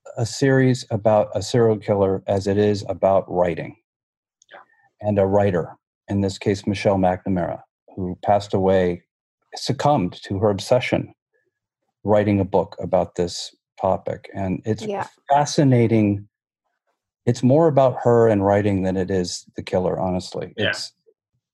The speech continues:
Speaker 1: it's, it's really great.
Speaker 2: Yeah,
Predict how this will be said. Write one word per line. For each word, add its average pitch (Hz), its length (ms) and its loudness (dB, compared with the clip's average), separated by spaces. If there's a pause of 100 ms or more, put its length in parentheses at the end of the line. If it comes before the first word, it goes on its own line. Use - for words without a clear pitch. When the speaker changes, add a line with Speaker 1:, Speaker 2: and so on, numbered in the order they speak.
Speaker 1:
it's, 110 260 -4 (140)
it's 92 280 -8
really 110 340 0
great. 92 420 0 (1600)
Speaker 2:
Yeah, 123 180 -4